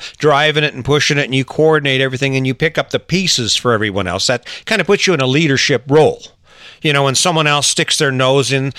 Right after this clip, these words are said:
and they start wanting to advise your people on your team and you go, "Get back, I'll tell them what to do. I'm the team leader."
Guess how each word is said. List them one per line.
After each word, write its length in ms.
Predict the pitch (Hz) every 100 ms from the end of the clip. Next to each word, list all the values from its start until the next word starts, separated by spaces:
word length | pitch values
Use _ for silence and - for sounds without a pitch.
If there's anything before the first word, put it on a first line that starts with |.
| -
and 120 | 147 127
they 140 | 131
start 420 | 123 - 147 147
wanting 280 | 139 151 127
to 80 | 127
advise 760 | 120 113 131 131 139 135 117
your 220 | 143 147
people 480 | 143 - 147 - 147
on 160 | 135 131
your 180 | 131 127
team 380 | - 139 139
and 80 | 131
you 40 | 123
go, 140 | 123 - -
"Get 220 | - 180 117
back, 400 | 147 151 170 139
I'll 240 | 143 165
tell 300 | - 156 139
them 200 | 117 107
what 160 | 101 -
to 100 | 98
do. 240 | 98 107
I'm 300 | 123 127 117
the 80 | 98
team 340 | - 110 92
leader." 500 | 76 73 71 78 123